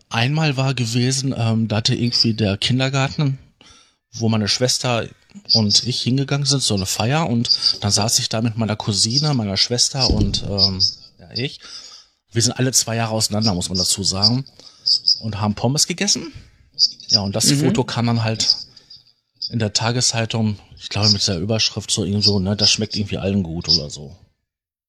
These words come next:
Speaker 2: Ja, Pommes schmecken auch jedem.
Speaker 1: Und dann später, ähm, ist bei uns in der Nachbarstraße ein Auto in, in Telekom oder ein,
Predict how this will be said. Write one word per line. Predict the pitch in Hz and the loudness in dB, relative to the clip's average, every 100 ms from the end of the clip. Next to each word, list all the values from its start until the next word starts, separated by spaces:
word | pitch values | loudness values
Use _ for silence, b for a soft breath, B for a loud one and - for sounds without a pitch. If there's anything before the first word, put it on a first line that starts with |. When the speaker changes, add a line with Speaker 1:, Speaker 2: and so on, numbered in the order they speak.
| _ _ _ _ _ _ _ _ _ _ _ _ _ _ - | _ _ _ _ _ _ _ _ _ _ _ _ _ _ -4
Speaker 2:
Ja, | 127 120 | 0 0
Pommes | 135 143 139 | 2 0 0
schmecken | 151 151 135 | -2 0 0
auch | 131 | 0
jedem. | 131 131 127 127 B B B B B B B B | 2 0 0 -2 B B B B B B B B
Speaker 1:
Und | - 107 | -10 -4
dann | 107 | -2
später, | - - 113 135 170 165 - | 0 -2 -2 -2 -2 -4 -4
ähm, | 139 135 139 139 - B B B B _ _ _ | -4 -2 0 2 0 B B B B _ _ _
ist | - - - - | -4 -2 -2 -2
bei | 113 | -2
uns | 90 139 143 - - - - | -2 -2 -2 -2 -2 -4 -2
in | - | 0
der | 113 | 0
Nachbarstraße | 139 - 151 - 165 143 151 - 131 | 0 -2 -2 0 0 2 0 -2 -4
ein | 113 | -4
Auto | 107 135 - | 0 0 2
in, | 120 101 - - - - _ | 0 0 -4 -2 -2 -4 _
in | 101 95 | -12 -6
Telekom | - 131 143 - 143 | -2 -2 -4 -4 -2
oder | 110 90 | 0 -2
ein, | 69 90 | -4 -10